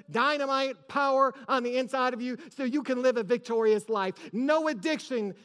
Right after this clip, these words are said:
can overcome the power of the Holy Ghost that's living on the inside of you. If you want that thing dead, you say, "Holy Spirit, sick 'em. Kill that thing." And the Holy Spirit will go to work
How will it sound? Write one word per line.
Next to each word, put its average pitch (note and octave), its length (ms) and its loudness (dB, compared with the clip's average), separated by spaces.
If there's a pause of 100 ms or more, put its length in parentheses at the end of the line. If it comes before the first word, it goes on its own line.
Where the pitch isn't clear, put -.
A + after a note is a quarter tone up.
(120)
can C4+ 300 0
overcome B3 800 2 (280)
the A3+ 100 -2
power B3+ 560 2 (140)
of B3 140 0
the A#3 100 -2
Holy C4 320 0
Ghost G#3+ 400 0 (140)
that's B3+ 200 -2
living B3 260 2
on A#3 120 -2
the A3+ 80 -2
inside A3+ 380 -2
of G3+ 100 -4
you. G3+ 140 -4 (100)
If - 100 -12
you D4 120 0
want D4 260 4
that C#4 200 0
thing C4+ 240 -6
dead, C#4+ 360 2 (160)
you B3+ 160 -2
say, C4 220 2
"Holy C4 320 0
Spirit, D4 440 0 (140)
sick - 300 -2
'em. E3 180 -4 (1080)
Kill F4 220 2
that D4+ 240 4
thing." A3+ 380 0 (420)
And B3 140 -2
the B3 80 4
Holy C#4+ 240 4
Spirit C#4 320 4
will B3 100 2
go C4+ 240 6
to B3+ 100 6
work B3 400 2